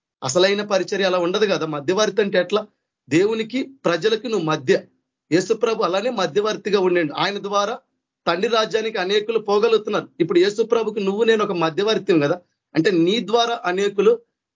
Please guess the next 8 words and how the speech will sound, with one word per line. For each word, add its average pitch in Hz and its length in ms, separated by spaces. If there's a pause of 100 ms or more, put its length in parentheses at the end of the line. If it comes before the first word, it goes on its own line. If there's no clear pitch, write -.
తండ్రి 180 340
రాజ్యంలోకి 185 540 (100)
పోగలగాలి. 170 480 (720)
అలా 175 140 (140)
ప్రతి 190 300
ఒక్కరు 220 320
నిన్ను 214 200 (160)
అంగీకరించాలి. 196 720